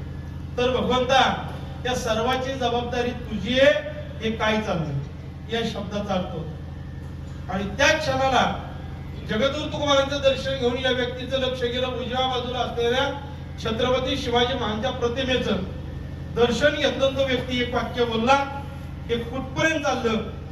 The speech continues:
याला जबाबदार तुम्ही आहात." पेटले महाराज की विचारा,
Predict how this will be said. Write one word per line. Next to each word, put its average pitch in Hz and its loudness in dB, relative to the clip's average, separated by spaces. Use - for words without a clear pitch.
याला 233 2
जबाबदार 233 0
तुम्ही 247 2
आहात." 208 4
पेटले 196 2
महाराज 226 0
की 233 -6
विचारा, 220 0